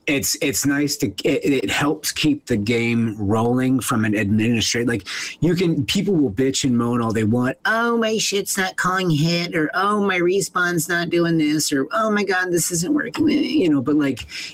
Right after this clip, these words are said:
get rid of all of that bullshit. Like, the way that at its core, it's like, the tools that are in place, like, it, it de-, definitely does do a lot of game changing for that. But you really gotta, like, adapt your kit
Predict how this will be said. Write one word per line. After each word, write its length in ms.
get 200
rid 220
of 140
all 220
of 80
that 180
bullshit. 540
Like, 240
the 100
way 380
that 180
at 180
its 200
core, 340
it's 220
like, 380
the 140
tools 440
that 100
are 40
in 240
place, 440
like, 160
it, 240
it 180
de-, 200
definitely 600
does 300
do 140
a 100
lot 180
of 100
game 220
changing 440
for 180
that. 320
But 140
you 160
really 260
gotta, 240
like, 320
adapt 640
your 200
kit 400